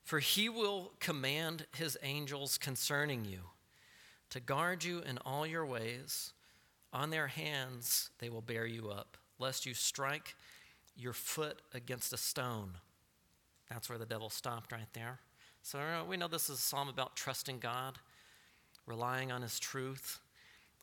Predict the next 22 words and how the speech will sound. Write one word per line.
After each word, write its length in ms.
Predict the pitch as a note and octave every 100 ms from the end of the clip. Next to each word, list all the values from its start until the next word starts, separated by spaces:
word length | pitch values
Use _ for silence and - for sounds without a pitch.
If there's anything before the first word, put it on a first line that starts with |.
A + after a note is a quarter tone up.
| -
And 420 | C3+ C#3+ D3 - - _ _ _ _ _ -
in 240 | F3 F#3+
that, 480 | B2+ B2 D3 - - - _ _ _ _ -
why 160 | B2 D3+
do 80 | G3+
you 100 | F#3+
think 480 | - C#3 D3 - - - -
the 60 |
devil 340 | A2 B2 C3+ C3+
just 260 | C3 B2+
stopped 460 | - - A#2+ C3 - A#2+
there 380 | C3+ A2 A#2+ - - - - _ -
and 80 | A2+
didn't 180 | D3+ D#3
read 160 | D3 C#3+
this 160 | C3+
next 280 | D3 C#3 -
verse? 500 | B2 G2+ - - - - _ - - - - - -
"You 260 | B2 E3 B3
will 120 | B3
tread 440 | - - F#3+ D#3+ E3
upon 500 | D#3 - C#3+ D3+